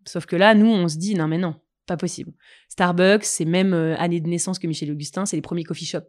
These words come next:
mine de rien. Euh, Augustin, c'est un rêve pour lui d'être référencé, que les recettes Michel Augustin soient référencées, référencées chez Starbucks. Donc, euh,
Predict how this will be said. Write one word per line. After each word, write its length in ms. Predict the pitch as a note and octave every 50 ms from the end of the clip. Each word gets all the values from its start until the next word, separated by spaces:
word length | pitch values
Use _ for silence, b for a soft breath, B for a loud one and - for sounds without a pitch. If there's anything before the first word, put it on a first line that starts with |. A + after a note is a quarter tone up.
| _ -
mine 300 | F3 F3+ F#3+ F#3 F#3 F3
de 60 | E3+
rien. 440 | D#3+ D3 D#3 E3 E3+ F#3+ A3 B3+ C4 B B B B B B B B B _ -
Euh, 340 | E3 E3 D#3 D3 - -
Augustin, 320 | - F3+ E3+ F3+ - - F#3+
c'est 220 | - - E3+ D3
un 100 | C#3+ C#3
rêve 320 | D3+ D#3 F3+ G3+ G#3+ G3 G3+
pour 160 | - F3+ E3+
lui 160 | F3 F3 F3+
d'être 260 | D#3+ D#3 - - -
référencé, 520 | D#3 E3 D#3 - D#3+ D#3+ D#3+ - - G#3 F#3+
que 80 | -
les 60 | D#3+
recettes 260 | D3+ D#3 D3+ - F3 D3+
Michel 180 | D#3+ - D#3+
Augustin 160 | D3+ D3+ F#3
soient 140 | F3 - D#3
référencées, 500 | D3 - - E3 D#3 D3 - - - - -
référencées 420 | E3+ D#3+ D#3 - D#3+ D#3 - F#3
chez 160 | F3 - D3
Starbucks. 440 | - - - D#3 D3+ F3+ G#3 G#3 -
Donc, 160 | F3 D#3+ D3+
euh, 80 | D#3